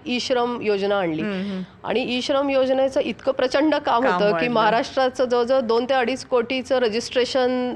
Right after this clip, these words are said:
Speaker 1: मी त्या
Speaker 2: ओके.
Speaker 1: चार महिन्यामध्ये केलं.
Speaker 2: ओ.
Speaker 1: त्याच्यामुळे असं होतं की ई श्रम फोकस होता कोविडच्या नंतर केंद्र शासनाचा.
Speaker 2: प्रचंड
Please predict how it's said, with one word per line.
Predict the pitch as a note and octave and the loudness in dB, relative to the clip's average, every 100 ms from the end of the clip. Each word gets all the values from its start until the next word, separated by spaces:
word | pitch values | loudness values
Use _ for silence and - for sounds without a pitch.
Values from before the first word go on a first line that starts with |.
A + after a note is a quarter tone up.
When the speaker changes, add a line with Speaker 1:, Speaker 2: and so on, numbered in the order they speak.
| - | -8
Speaker 1:
मी | - A#3+ | -6 -2
त्या | B3 | 0
Speaker 2:
ओके. | G3 | 2
Speaker 1:
चार | A#3+ A3+ | 2 2
महिन्यामध्ये | B3+ A#3+ A#3 A3+ A3+ | 2 2 2 0 0
केलं. | A3 E3+ D3+ | -2 -4 -4
Speaker 2:
ओ. | G#3+ G#3 F3+ D#3 - - - | -6 -6 -6 -8 -14 -20 -4
Speaker 1:
त्याच्यामुळे | G3 G3+ B3 B3 B3+ C4+ | -2 0 2 2 2 2
असं | C4 A3 C4+ | 2 2 0
होतं | C4 C4+ | 0 0
की | C4+ C#4+ C#4+ C#4 - | -2 -2 -2 -4 -6
ई | A#3 | -6
श्रम | - C4+ C#4 C#4+ - - - | -2 0 2 0 -6 -14 -20
फोकस | - B3 C#4+ D#4 | -2 0 2 0
होता | C#4 A3 E3 | 0 0 -2
कोविडच्या | D#3+ - G#3+ A#3 A#3 A#3+ | -2 0 2 2 0 0
नंतर | A3+ G3 F3 E3 | 0 -2 -4 -4
केंद्र | G#3+ G#3 G#3+ | -2 -2 0
शासनाचा. | G#3+ G3 - F3+ | -2 -2 -4 -2
Speaker 2:
प्रचंड | A#3+ D#4+ D#4+ | -2 -2 -2